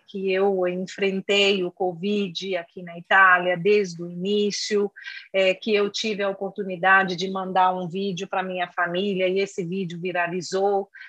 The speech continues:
Depois disso, eu comecei um movimento dentro do meu Instagram, participei de várias lives, congressos, entrevistas. Durante todo o período da pandemia até hoje, eu nunca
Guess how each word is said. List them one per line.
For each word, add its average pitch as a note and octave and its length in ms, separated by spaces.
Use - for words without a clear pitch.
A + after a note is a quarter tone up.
Depois G#3 500
disso, G#3 440
eu F#3+ 80
comecei F#3+ 580
um F#3+ 100
movimento F#3 800
dentro F3 400
do F3 140
meu F3 240
Instagram, F#3+ 720
participei F3+ 640
de E3 140
várias E3+ 420
lives, E3+ 640
congressos, F3+ 760
entrevistas. F#3 1000
Durante B3 760
todo E4 400
o D#4 80
período B3 440
da G3 120
pandemia F#3 720
até B3 300
hoje, F#3+ 640
eu G#3 200
nunca B3 340